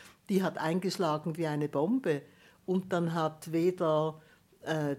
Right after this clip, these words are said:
die Abzockerinitiative noch der Atomausstieg noch der Schweizer Franken noch sonst irgendetwas interessiert. Es hat nur interessiert, wird ein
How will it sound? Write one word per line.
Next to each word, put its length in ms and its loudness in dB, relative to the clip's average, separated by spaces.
die 160 0
Abzockerinitiative 1400 -2
noch 180 -4
der 140 -6
Atomausstieg 1040 -2
noch 220 -4
der 140 -6
Schweizer 520 -4
Franken 480 -2
noch 140 -4
sonst 360 -4
irgendetwas 580 -6
interessiert. 640 -4
Es 180 0
hat 160 0
nur 160 4
interessiert, 720 -2
wird 380 -2
ein 340 -2